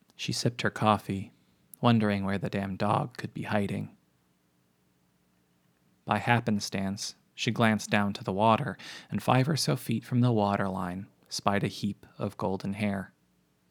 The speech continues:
She threw open the back door and rushed, barefoot, across the wet grass down the path to the lake.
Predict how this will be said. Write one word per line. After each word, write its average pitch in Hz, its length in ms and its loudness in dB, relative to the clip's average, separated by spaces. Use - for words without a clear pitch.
She - 160 -8
threw 113 300 2
open 104 220 2
the 98 80 -2
back 101 260 -2
door 107 220 2
and 98 180 -2
rushed, 104 400 -2
barefoot, 110 480 2
across - 400 -2
the 107 120 -4
wet 98 260 -2
grass 101 460 -2
down 104 240 0
the 113 80 -2
path 98 340 -2
to - 100 -16
the 113 120 -2
lake. 92 420 -6